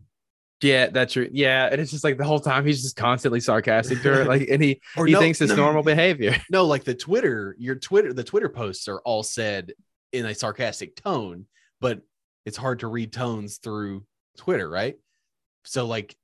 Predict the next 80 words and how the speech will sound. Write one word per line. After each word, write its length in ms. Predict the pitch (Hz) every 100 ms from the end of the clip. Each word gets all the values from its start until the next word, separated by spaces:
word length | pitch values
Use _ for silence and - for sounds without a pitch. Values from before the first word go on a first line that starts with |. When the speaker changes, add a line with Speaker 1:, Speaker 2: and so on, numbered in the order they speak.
| _
Speaker 2:
the 120 | 110
Speaker 1:
Oh, 240 | 139 143 180
so 120 | 151
he 100 | 123
Speaker 2:
algorithm 60 | 127
Speaker 1:
builds, 220 | 127 127
Speaker 2:
and 100 | 127
the 40 |
A 180 | 127 131
I 100 | 139
Speaker 1:
okay. 40 | 147
Speaker 2:
doesn't 280 | 131 127 123
understand 760 | 117 113 - 131 135 110 104
that 80 | 110
Speaker 1:
I 40 | 156
don't 60 | 160
know, 60 |
I 80 | 139
feel 140 | 156
Speaker 2:
these 80 | 180
Speaker 1:
like, 140 | 151 110
Speaker 2:
were 60 |
Speaker 1:
I 40 | 143
Speaker 2:
s- 80 |
Speaker 1:
still 160 | - 180
like 160 | 156 151
the 80 |
idea 260 | 139 120 120
that, 120 | 120
like, 160 | 104 107
he 180 | - 131
is 140 | 120
very 200 | 117 107
sarcastic 680 | 110 110 101 98 95 - 123
Speaker 2:
That 100 | 90
Speaker 1:
and, 100 | 127
Speaker 2:
works 80 | 123
Speaker 1:
like, 120 | 117
Speaker 2:
too. 60 | 123
Speaker 1:
everything 320 | 131 139 139
that 80 | 127
he 80 | 120
says 240 | 131 120
is 140 | 120 -
sarcastic. 520 | 107 107 107 - 120
And 80 | 110
so 120 | 123
she's 200 | 131 120
like, 220 | 110 - -
"Hey, 100 | 208
what 80 | 196
do 40 |
you 60 | 196
want 100 | 190
for 80 |
dinner?" 320 | 185 190 101 - _ -
He's 120 | 127
like, 180 | 123 107 - - 143
"I 120 | 143
don't 200 | 139 131
know. 320 | 135 117 85
What 200 | 92 113
Speaker 2:
Your 100 | 131
Speaker 1:
do 220 | 131 147 139
Speaker 2:
ass, 20 |
Speaker 1:
I 80 | 117
want 180 | 101 113
for," 140 | 113
Speaker 2:
baby. 200 | 123 127 123
Speaker 1:
<laughs> 140 | -
yeah. 220 | 139 - 165 - 139 147 -
"What 200 | - 170
do 240 | 170 165 175
I 80 | 151
want 240 | 113 107
for 100 | 104
dinner? 380 | 95 85 85 87 _ 117
Speaker 2:
That 200 | 147 135
Speaker 1:
I 40 | 135
think 180 | 139 127